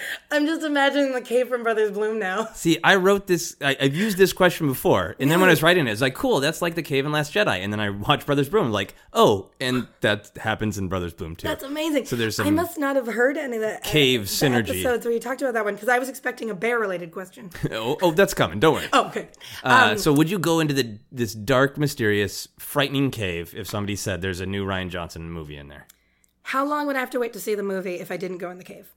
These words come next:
Speaker 2: You don't know.
Speaker 1: Oh.
Speaker 2: You're just alone in the woods and
Speaker 1: I would
Speaker 2: say, "This,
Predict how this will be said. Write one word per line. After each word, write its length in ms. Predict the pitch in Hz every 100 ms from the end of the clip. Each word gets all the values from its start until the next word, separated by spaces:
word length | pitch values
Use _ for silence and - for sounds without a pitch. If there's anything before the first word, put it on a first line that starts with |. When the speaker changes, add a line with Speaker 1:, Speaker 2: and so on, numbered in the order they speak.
| -
Speaker 2:
You 160 | 110 143
don't 260 | 170 180
know. 320 | 156 180 120 - _
Speaker 1:
Oh. 240 | 196 196 - _ _ -
Speaker 2:
You're 140 | 110
just 240 | 120 156 151
alone 400 | 117 113 117 156
in 80 |
the 100 | 196
woods 300 | 175 101 92 104
and 80 |
Speaker 1:
I 60 | 240
would 100 | 262
Speaker 2:
say, 260 | 98 95 95
"This, 360 | 110 - -